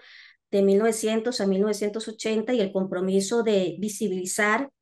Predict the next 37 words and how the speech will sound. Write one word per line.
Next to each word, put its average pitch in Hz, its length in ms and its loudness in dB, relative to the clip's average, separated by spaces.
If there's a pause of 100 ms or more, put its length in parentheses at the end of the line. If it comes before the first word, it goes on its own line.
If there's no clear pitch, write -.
(380)
eh, 190 380 0
todas 220 320 2
esas 233 260 -2
artistas 233 680 -4
que 190 240 2
no 196 220 4
se 214 180 0
ha 226 60 4
hablado 214 720 2
en 190 180 -4
absoluto 196 600 0
dentro 185 340 0
de 180 60 0
la 175 60 -2
academia 202 840 2
o 180 180 -6
no 190 100 -4
se 196 120 -6
presentan 202 460 -2
sus 196 240 -8
obras 196 240 2
dentro 190 260 -4
de 185 60 -2
los 185 100 -4
mismos 190 480 0
museos, 196 500 0
aunque 185 380 -4
pertenezcan 190 560 -2
a 196 120 -4
colecciones 190 760 -2 (460)
estatales 208 720 0
y 196 60 -8
formen 190 300 2
parte 185 300 -2
de - 20 2
nuestro 190 280 -4
patrimonio. 196 720 0